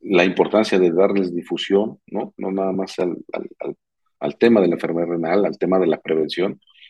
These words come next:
sino al tema de la información bien, bien asignada, bien digerida, bien cernida para que,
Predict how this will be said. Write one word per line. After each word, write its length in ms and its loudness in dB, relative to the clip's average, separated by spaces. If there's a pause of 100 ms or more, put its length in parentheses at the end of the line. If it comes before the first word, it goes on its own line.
(100)
sino 340 0
al 140 -2
tema 260 2
de 80 4
la 140 0
información 680 -4
bien, 400 -2 (420)
bien 260 4
asignada, 640 -2
bien 200 -4
digerida, 600 -4
bien 460 -4 (140)
cernida 580 -2
para 240 -6
que, 380 -6